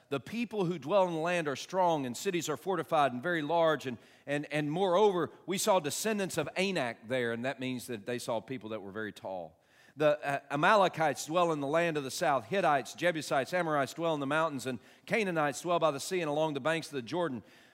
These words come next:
Verse thirty, "And Caleb quieted the people." Uh, now, I, I want you to understand what that means in the Hebrew language. It means he said in, in words that we weren't allowed to say in my house,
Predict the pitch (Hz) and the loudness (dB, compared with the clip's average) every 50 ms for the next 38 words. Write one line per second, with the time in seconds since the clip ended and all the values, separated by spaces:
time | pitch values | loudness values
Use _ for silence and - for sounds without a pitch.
0 | _ - 135 147 175 170 - - - - 190 180 156 135 110 - - _ _ - | _ -6 0 2 2 2 0 -2 -4 -2 0 0 0 -2 -4 -6 -12 _ _ -4
1 | - 180 151 - - 220 285 311 302 233 175 139 135 170 170 147 131 - _ _ | -2 -2 -2 0 2 4 6 6 6 6 6 4 4 2 -2 -4 -16 -20 _ _
2 | _ _ _ _ _ _ _ _ _ _ _ _ _ _ _ _ _ _ _ _ | _ _ _ _ _ _ _ _ _ _ _ _ _ _ _ _ _ _ _ _
3 | _ _ _ _ _ _ _ _ _ _ _ _ _ _ _ _ - - 170 262 | _ _ _ _ _ _ _ _ _ _ _ _ _ _ _ _ -6 2 4 6
4 | 269 254 233 202 180 185 175 147 165 143 - 196 208 160 - 101 80 - _ _ | 8 10 8 8 8 6 2 2 -2 -4 -4 -4 -6 -6 -8 -10 -14 -14 _ _
5 | _ _ _ _ _ _ _ _ - 131 151 147 - - 151 160 151 - - 120 | _ _ _ _ _ _ _ _ -6 -4 -4 -4 -4 -4 -4 -4 -4 -4 -6 -12
6 | - _ - 135 139 143 - - 139 147 165 151 - 160 151 131 123 113 - 139 | -12 _ 0 0 0 2 0 -2 -2 -2 -2 -4 -4 -6 -6 -6 -6 -8 -8 -8
7 | 120 107 101 110 104 - 107 104 - 104 113 113 104 98 92 - 98 98 95 90 | -8 -6 -6 -8 -6 -6 -8 -8 -8 -8 -8 -6 -6 -8 -10 -12 -12 -12 -12 -12
8 | 92 - - 104 117 131 107 101 104 95 98 113 113 104 87 85 85 76 - - | -14 -16 -14 -10 -8 -8 -8 -8 -10 -6 -4 -4 -4 -4 -6 -10 -14 -16 -16 -12
9 | 117 127 127 131 135 139 139 135 123 - - 139 131 120 - - - 147 131 120 | -10 -8 -8 -6 -4 -4 -4 -4 -4 -6 -6 -6 -6 -6 -8 -10 -8 -4 -4 -2
10 | 117 113 107 104 - - 117 120 110 110 110 - _ _ - 110 107 104 104 104 | -2 -4 -4 -8 -16 -12 -10 -10 -8 -8 -10 -14 _ _ -12 -10 -10 -10 -10 -12
11 | - _ _ _ _ _ 98 107 113 127 127 120 107 - - - 117 110 - _ | -14 _ _ _ _ _ -14 -8 -6 -4 -4 -4 -6 -8 -10 -8 -8 -10 -10 _
12 | - 98 98 92 _ _ _ _ _ _ _ - 107 120 117 120 123 120 107 113 | -20 -20 -20 -20 _ _ _ _ _ _ _ -20 -20 -16 -12 -10 -10 -8 -6 -6
13 | 110 101 101 113 110 101 90 82 - - 127 110 98 98 101 98 87 95 117 104 | -6 -6 -4 -4 -4 -6 -6 -10 -10 -8 -8 -8 -8 -8 -10 -10 -8 -8 -8 -8
14 | 92 85 82 - - - | -8 -8 -12 -14 -18 -20